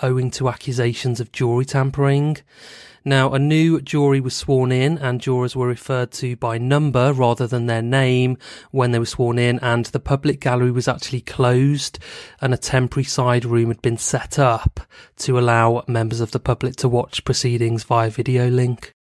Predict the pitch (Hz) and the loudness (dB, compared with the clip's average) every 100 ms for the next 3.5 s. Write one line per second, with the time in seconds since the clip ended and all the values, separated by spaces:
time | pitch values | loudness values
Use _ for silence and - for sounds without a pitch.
0 | _ _ _ _ - 160 - 139 120 117 | _ _ _ _ 0 0 4 4 4 0
1 | - 127 117 113 113 117 117 120 131 120 | -2 -2 -2 -4 -6 -4 -6 -4 -4 -4
2 | 120 120 117 117 113 - 117 - 123 117 | -4 -4 -4 -6 -6 -6 -6 -4 -6 -6
3 | 113 - 120 117 117 | -8 -6 -4 -6 -8